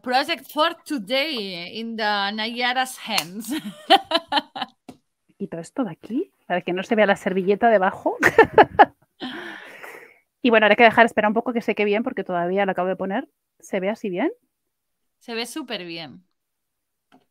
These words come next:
Speaker 2: Vale, le falta por aquí un
Speaker 1: Súper,
Speaker 2: poquito
Speaker 1: súper
Speaker 2: de
Speaker 1: bonito. Y además tengo que informarte que has acabado en el tiempo clavado.
Speaker 2: ¡Oh, eh! ¡Qué bien! <laughs>
Speaker 1: O sea que prueba súper superada.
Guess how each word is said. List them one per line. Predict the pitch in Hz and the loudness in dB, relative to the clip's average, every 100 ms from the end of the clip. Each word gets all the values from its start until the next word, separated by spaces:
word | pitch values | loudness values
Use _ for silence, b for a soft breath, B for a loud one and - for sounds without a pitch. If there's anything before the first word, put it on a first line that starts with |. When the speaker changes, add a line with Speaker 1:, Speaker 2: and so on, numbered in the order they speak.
| _ | _
Speaker 2:
Vale, | - 165 | -16 -12
le | |
falta | - 190 196 | -8 -8 -8
por | 160 | -10
aquí | 170 262 | -10 -10
un | |
Speaker 1:
Súper, | 170 | -10
Speaker 2:
poquito | 208 | -12
Speaker 1:
súper | 202 240 | -10 -8
Speaker 2:
de | 214 | -6
Speaker 1:
bonito. | 208 208 185 175 | -8 -10 -10 -10
Y | 220 | -4
además | 208 208 214 226 | -4 -4 -6 -6
tengo | 277 | -8
que | 254 | -6
informarte | 262 226 208 214 202 269 | -8 -6 -4 -4 -4 -10
que | 208 208 | -6 -8
has | - | -6
acabado | 208 214 | -4 -4
en | 220 | -4
el | 202 175 | -8 -6
tiempo | 214 220 302 320 | -8 -4 -6 -6
clavado. | 240 196 180 175 185 165 151 - _ _ _ | -6 0 0 2 0 -2 -6 -16 _ _ _
Speaker 2:
¡Oh, | 285 370 381 | 10 12 10
eh! | 269 302 392 427 427 403 339 | 10 12 12 10 8 6 4
¡Qué | 311 | 2
bien! | 254 269 | 2 4
<laughs> | 311 - - - - 349 - - - | 4 6 6 4 6 4 4 -2 -2
Speaker 1:
O | _ | _
sea | 233 233 | -4 -4
que | 247 202 180 - | -4 -4 -6 -10
prueba | 226 226 240 269 285 - | -4 -2 0 -2 -4 -12
súper | - 240 196 208 | -14 -12 -8 -8
superada. | - 214 202 190 202 240 294 381 | -8 -8 -6 -2 -2 0 -2 -2